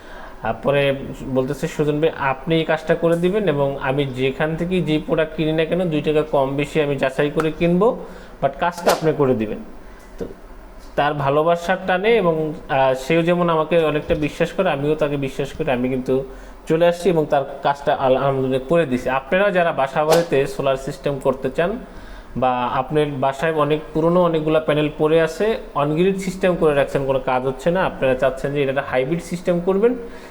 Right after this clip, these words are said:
সেটাও আপনি আমার কাছ থেকে করতে পারবেন। যে আপনি যদি চান, আলামিন ভাই যেরকম সব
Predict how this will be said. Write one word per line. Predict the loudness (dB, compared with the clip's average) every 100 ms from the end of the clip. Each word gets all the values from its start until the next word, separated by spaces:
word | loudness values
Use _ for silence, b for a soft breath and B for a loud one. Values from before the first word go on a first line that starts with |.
| B
সেটাও | -4 2 2
আপনি | 2 2
আমার | 2 2
কাছ | 0
থেকে | 0 0
করতে | 0 0 2
পারবেন। | 2 -2 -8 -10 -18 B B B B B -18 -18 -18 -16 -12
যে | -4 2 2 4
আপনি | -2 2 2
যদি | 2 2
চান, | 0 0 -2 -4
আলামিন | 0 2 2 4
ভাই | 4
যেরকম | 6 4 4 0
সব | 0 -2